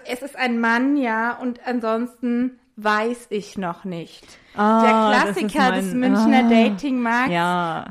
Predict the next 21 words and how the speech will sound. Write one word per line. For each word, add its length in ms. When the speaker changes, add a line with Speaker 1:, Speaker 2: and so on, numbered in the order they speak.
Speaker 1:
weiß 360
ich 220
noch 260
nicht. 480
Speaker 2:
Weiß 380
ich 200
noch 220
nicht. 260
Speaker 1:
Ich 40
hab 80
dir 80
da 80
ja 120
auch 100
Speaker 2:
Mein 0
Speaker 1:
mal 100
so 60
ein 80
Speaker 2:
Gott. 80
Speaker 1:
herrliches, 640
äh, 560